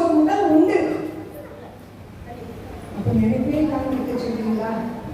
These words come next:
உன் நினைவு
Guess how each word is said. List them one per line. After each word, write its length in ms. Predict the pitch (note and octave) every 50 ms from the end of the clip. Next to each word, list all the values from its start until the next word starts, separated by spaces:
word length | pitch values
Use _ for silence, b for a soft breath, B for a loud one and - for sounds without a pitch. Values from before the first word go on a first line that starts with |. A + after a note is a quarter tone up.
| - - - - - - - - - - - - - - - - - - - - - - - - - - - - - - - - - - - - - - - - - B3
உன் 180 | C4 C4 C4 B3+
நினைவு 540 | C4 C4+ C#4+ D#4 F4 D#4+ D4+ C4+ C#4 C4+ C#4+